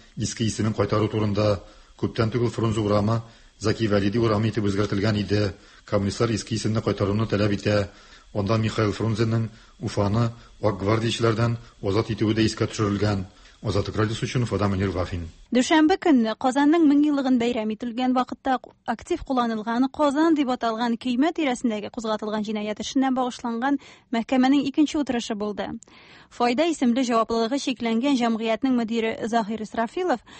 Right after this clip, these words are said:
Speaker 2: дүрт йөз миллион акча юуда гаепләнә. Әмма аның кызы, яшь җырчы Алия Исрафилова,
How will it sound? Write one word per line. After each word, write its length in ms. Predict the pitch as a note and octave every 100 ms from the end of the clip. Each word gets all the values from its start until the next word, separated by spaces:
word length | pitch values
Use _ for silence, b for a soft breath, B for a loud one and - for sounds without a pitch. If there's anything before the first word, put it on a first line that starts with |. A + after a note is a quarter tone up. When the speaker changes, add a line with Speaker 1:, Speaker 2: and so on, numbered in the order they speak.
| B B
Speaker 2:
дүрт 280 | A#3+ F4+
йөз 220 | E4+ D#4 C#4+
миллион 420 | C#4+ C4+ C4+ C4
акча 240 | B3+ -
юуда 380 | C#4 A#3+ G#3 G#3
гаепләнә. 580 | G#3+ G3+ A3 G#3 G#3+ A#3+ - _
Әмма 240 | A#3 A3 G#3
аның 300 | A3+ G#3+ G#3+
кызы, 320 | A3 G#3+ E4 C4
яшь 320 | A3 G#3 -
җырчы 260 | G#3+ - E4
Алия 260 | A3 A3+ C#4
Исрафилова, 680 | A#3 A#3 G3+ D#4 E4+ E4+